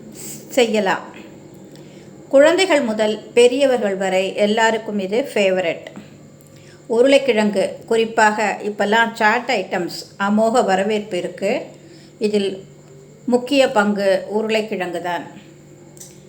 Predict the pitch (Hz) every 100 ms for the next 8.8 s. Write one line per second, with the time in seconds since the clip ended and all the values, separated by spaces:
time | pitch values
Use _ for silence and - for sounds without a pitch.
0 | - 254 226 226 220 - - - - -
1 | 233 262 311 294 254 220 202 202 196 196
2 | 190 190 - - 220 226 294 285 226 190
3 | 190 190 185 180 175 175 175 302 - -
4 | 208 - 160 135 - - - - - -
5 | - - - _ 214 208 214 202 202 226
6 | 208 208 190 170 - - - - - 196
7 | 220 233 202 190 294 - - _ _ _
8 | _ - 247 311 311 220 208